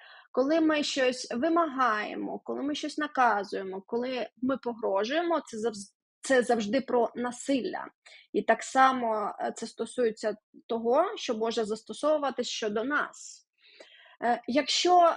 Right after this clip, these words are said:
ми говоримо про прохання, то це про ненасильницьке спілкування.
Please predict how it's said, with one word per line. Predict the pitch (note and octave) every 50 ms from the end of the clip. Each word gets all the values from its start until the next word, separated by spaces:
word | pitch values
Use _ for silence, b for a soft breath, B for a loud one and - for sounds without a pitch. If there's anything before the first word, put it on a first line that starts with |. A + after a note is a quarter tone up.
| - -
ми | - - C4 C#4 C#4 D4 D4 C4+ - -
говоримо | C4 C4+ D4 C4 C4 B3 A#3+ A#3+ A#3 A3+
про | A3+ - B3 A#3
прохання, | A#3 A#3+ A3+ - - C#4 D#4 A#4+ B4+ A4 D4+ C4 G3+ F#3 - _
то | - A3 A3 -
це | - - E4 F4 F4 -
про | C#4 C#4 C4 - -
ненасильницьке | B3 C4+ D4+ E4 D#4+ D4 C#4+ C4+ - - C#4+ D4 D4 D4 C4+ A#3+ - - - A#3+ A#3
спілкування. | - - - - A3 - - A3+ G#3+ G#3+ G#3 - - - - - -